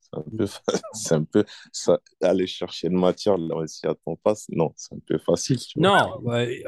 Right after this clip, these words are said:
Speaker 2: en disant ça, parce que généralement, le discours de la vanille, ils vont sortir Madagascar, et cetera. Tu vois, c'est pour ça que je dis ça.
Speaker 1: Ouais.
Speaker 2: Mais aussi, euh, il va chercher, euh, par exemple, cacao aztèque. Cacao aztèque, fallait aller le chercher aussi.
Speaker 1: Ouais, c'est
Speaker 2: Tu
Speaker 1: vrai,
Speaker 2: vois,
Speaker 1: c'est
Speaker 2: c'est,
Speaker 1: vrai.
Speaker 2: c'est ça que je veux dire, tu vois.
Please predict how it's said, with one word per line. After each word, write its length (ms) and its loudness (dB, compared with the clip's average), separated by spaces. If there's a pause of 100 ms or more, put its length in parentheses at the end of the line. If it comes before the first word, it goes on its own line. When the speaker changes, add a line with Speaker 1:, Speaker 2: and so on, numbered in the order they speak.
(120)
Speaker 2:
en 140 6
disant 360 4
ça, 480 2
parce 160 0
que 240 4
généralement, 460 2
le 60 0
discours 300 -8
de 60 -4
la 100 0
vanille, 280 2
ils 60 2
vont 120 -2
sortir 320 -8
Madagascar, 680 0
et 80 -10
cetera. 400 -14
Tu 100 -14
vois, 40 -10
c'est 60 -16
pour 100 -2
ça 100 4
que 60 0
je 40 -8
dis 120 -6
ça. 140 -2
Speaker 1:
Ouais. 60 0
Speaker 2:
Mais 120 4
aussi, 560 2 (520)
euh, 420 0
il 100 -2
va 100 4
chercher, 380 2
euh, 120 4
par 200 -2
exemple, 260 0
cacao 380 0
aztèque. 440 -6 (720)
Cacao 360 -6
aztèque, 320 2
fallait 220 4
aller 180 4
le 60 4
chercher 320 -2
aussi. 280 -8 (280)
Speaker 1:
Ouais, 300 4 (260)
c'est 160 -6
Speaker 2:
Tu 60 0
Speaker 1:
vrai, 100 2
Speaker 2:
vois, 100 4
Speaker 1:
c'est 120 -2
Speaker 2:
c'est, 100 0
Speaker 1:
vrai. 40 -8
Speaker 2:
c'est 140 -2
ça 200 2
que 120 2
je 100 -2
veux 100 0
dire, 220 -4
tu 120 -10
vois. 240 -2